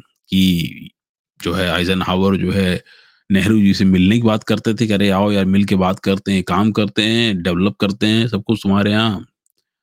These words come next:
और वो जा, जा के कभी इजराइल को oppose कर देते थे, कभी किसी को oppose कर देते थे। Same thing जो इंदिरा गांधी ने किया था वियतनाम में, जो है, यूएस का oppose किया था, जबकि यूएस से उसके कुछ दिन पहले यूएस से ये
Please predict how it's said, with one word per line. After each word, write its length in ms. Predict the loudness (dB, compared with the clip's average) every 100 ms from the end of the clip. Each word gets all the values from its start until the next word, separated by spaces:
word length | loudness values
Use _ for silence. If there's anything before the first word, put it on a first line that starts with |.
| _ _
और 80 | 0
वो 160 | 2 2
जा, 140 | 2
जा 180 | 0 -2
के 340 | -2 -2 -4 -8 -6
कभी 220 | 0 2
इजराइल 300 | 2 0 -2
को 120 | -2
oppose 260 | -2 0 -2
कर 180 | -2 0
देते 300 | 0 0 -4
थे, 220 | -2 -2
कभी 260 | -2 -6 -6
किसी 240 | -8 -8
को 160 | -6 -4
oppose 240 | -4 -4
कर 140 | -4
देते 440 | -6 -4 -6 -8 -14
थे। 60 | -20 _ _ _ _ _ _ -4
Same 200 | -2 -2 0
thing 160 | 0
जो 100 | 2
इंदिरा 280 | 2 0 0
गांधी 220 | -2 -2
ने 140 | -2 -2
किया 220 | -2 -2
था 60 | 0
वियतनाम 520 | 0 0 -2 -2 0
में, 240 | 0 0
जो 120 | 0
है, 260 | 0 -2 -4 -6
यूएस 260 | -4 -2 -2
का 120 | -6
oppose 280 | -6 -4 -4
किया 220 | -4 -4
था, 140 | -4
जबकि 380 | -4 -2 0 2
यूएस 220 | 2 0
से 120 | 0 -2
उसके 240 | -2 -4
कुछ 200 | -2 -2
दिन 140 | -2
पहले 320 | -2 0 2 2
यूएस 420 | 2 2 2 -2
से 160 | 0
ये 360 | 2 2 0 -4